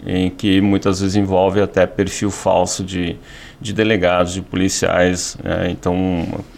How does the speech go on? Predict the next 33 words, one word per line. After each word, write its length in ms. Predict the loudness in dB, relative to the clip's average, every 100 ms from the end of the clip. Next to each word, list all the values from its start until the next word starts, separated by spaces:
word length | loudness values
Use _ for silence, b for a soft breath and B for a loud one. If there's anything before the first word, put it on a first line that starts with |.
| -10
é, 320 | -6 -6 -4
esse 280 | 0 2 4
é 40 | 4
um 360 | 6 6 4 0 -4
exemplo, 600 | -2 2 4 2 0 -14 -18 B B B B B -4
né? 300 | 0 2 2
Tem 300 | 2 2 4
um 160 | 6 6
mais 360 | 6 4 2 2
atual 520 | 2 2 4 6 6
ainda 320 | 4 4 2
que 100 | 0
a 20 |
gente 180 | -2 -4
poderia 400 | -2 2 4 4
dizer, 560 | 2 -2 2 4 4 2 B B B B B
é, 460 | -2 2 4 2 2
e 80 | -2
que 140 | 0
também 400 | 4 6 6 4
atinge 420 | 2 2 2 4
homens, 720 | 4 6 4 4 0 -2 -6 -10
é, 300 | 0 2 2 0
que 220 | -4 -2
são 240 | 2 4 4
homens 440 | 6 4 2 -2
que 580 | 0 2 6 6 6 6 4
às 120 | 4
vezes 140 | 2
estão 200 | 2 2
em 80 | 4
viagem, 640 | 4 4 6 4 4 0 0
procuram 920 | 0 -2 2 2 4 4 4 0